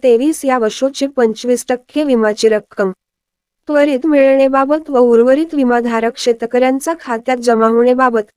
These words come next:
सन दोन हजार तेवीस ते चोवीस या वर्षीची दुष्काळ निधी अनुदान त्वरित मिळण्याबाबत, महाडीबीटी अंतर्गत ठिबक सिंचन तसेच यांत्रिकीकरण, शासनाकडून प्रलंबित अनुदान खात्यात वर्ग होण्याबाबत,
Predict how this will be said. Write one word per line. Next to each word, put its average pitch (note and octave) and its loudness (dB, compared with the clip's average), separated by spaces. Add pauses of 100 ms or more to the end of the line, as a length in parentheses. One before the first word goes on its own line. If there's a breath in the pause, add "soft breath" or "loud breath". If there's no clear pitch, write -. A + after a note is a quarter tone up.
(180)
सन C#4 0
दोन G3 4
हजार G#3 0
तेवीस A3 2
ते A#3 4
चोवीस C4 0
या D4 0
वर्षीची B3 -2
दुष्काळ B3+ -2
निधी C4+ 2
अनुदान C4 0
त्वरित C4 -2
मिळण्याबाबत, G#3+ 0 (720)
महाडीबीटी C#4+ 0
अंतर्गत B3 0 (100)
ठिबक C4 0
सिंचन D4+ -2
तसेच B3 0
यांत्रिकीकरण, A#3 -2 (400)
शासनाकडून B3+ 0
प्रलंबित B3+ 2
अनुदान A3+ 2
खात्यात B3 -6
वर्ग A3+ 0
होण्याबाबत, G3+ 2